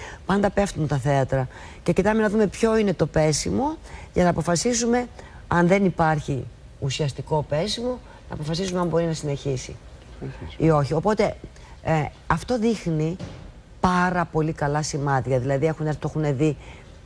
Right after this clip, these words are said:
Speaker 1: άνθρωποι δι-, τρεις φορές, το ι-, έχουν έρθει, το ξαναβλέπουν τέταρτη. Άρα, αυτό σημαίνει, δεν είναι από αυτά που λες, «Έχει επιτυχία το έργο, αλλά δεν μ' άρεσε», γιατί και αυτό υπάρχει.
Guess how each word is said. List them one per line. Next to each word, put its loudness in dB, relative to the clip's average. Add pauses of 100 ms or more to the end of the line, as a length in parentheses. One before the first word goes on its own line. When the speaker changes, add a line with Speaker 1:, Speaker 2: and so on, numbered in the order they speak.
(840)
Speaker 1:
άνθρωποι 2
δι-, 0 (100)
τρεις 2
φορές, 2
το 0
ι-, 2 (800)
έχουν -4
έρθει, -2 (160)
το 0
ξαναβλέπουν 0
τέταρτη. -2 (840)
Άρα, 0
αυτό -2
σημαίνει, 0 (380)
δεν 4
είναι 2
από 0
αυτά 2
που -2
λες, 4 (140)
«Έχει 2
επιτυχία 0
το 0
έργο, 4
αλλά 4
δεν 4
μ' 6
άρεσε», 2 (240)
γιατί 2
και 2
αυτό 0
υπάρχει. 0